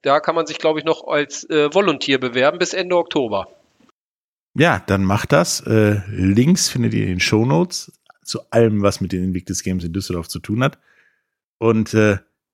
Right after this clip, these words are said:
Speaker 2: ja, ich danke dir, Julian, für das sehr aufschlussreiche Gespräch, wie man, wie das denn so mit einem Team für die Invictus Games läuft und, äh,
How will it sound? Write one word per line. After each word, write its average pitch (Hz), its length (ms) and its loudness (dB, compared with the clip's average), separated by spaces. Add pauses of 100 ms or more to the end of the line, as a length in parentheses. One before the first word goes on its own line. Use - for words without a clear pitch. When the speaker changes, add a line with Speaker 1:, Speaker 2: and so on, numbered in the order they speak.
(280)
Speaker 2:
ja, 156 160 0
ich - 120 -6
danke - 240 -4
dir, 98 140 -4
Julian, 92 360 -2
für 107 160 0
das 92 320 0 (320)
sehr 110 340 2
aufschlussreiche 117 600 -2
Gespräch, 110 580 -2
wie 123 120 -2 (100)
man, 117 260 0 (540)
wie 101 160 2
das 123 220 2
denn 120 140 2
so 117 80 2
mit 120 140 2
einem 120 180 -2
Team 196 300 0
für - 140 -4
die 113 80 4
Invictus 113 440 0
Games 104 260 -2
läuft 120 380 2
und, 107 300 -2
äh, 104 300 2